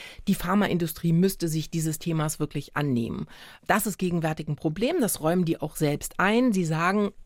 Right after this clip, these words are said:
sie verdienen nichts mit der Entwicklung von Antibiotika, und zwar sowohl mit denen, die bereits seit Jahren auf dem Markt sind, verdienen sie nichts,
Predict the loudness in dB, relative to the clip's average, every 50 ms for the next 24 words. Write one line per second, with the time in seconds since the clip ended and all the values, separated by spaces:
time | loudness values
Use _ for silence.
0 | -12 -8 -2 0 0 2 2 0 0 0 0 0 2 2 0 0 -2 -6 -8 -6
1 | -4 0 0 2 0 0 -2 -8 -12 -8 -4 -4 -2 0 0 -2 -2 -2 -2 -2
2 | -4 -4 -2 -4 -4 -2 -2 -2 -2 -2 -4 -2 -2 -2 -2 -2 -6 -6 -4 -4
3 | -2 -2 -4 -6 -8 -16 -20 -20 -20 -20 -20 -14 -6 -2 -2 0 2 4 4 4
4 | 4 4 2 2 4 4 4 4 4 2 2 2 2 4 4 4 4 4 4 2
5 | 2 0 0 0 -2 -2 -2 -4 -6 -4 -4 -2 -2 -2 -2 -4 -4 -6 -8 -6
6 | -4 -4 -2 -2 -2 -4 -6 -8 -6 -6 -6 -4 -2 -2 -2 0 2 2 2 2
7 | 2 2 0 -2 -2 -4 -6 -10 -12 -12 -12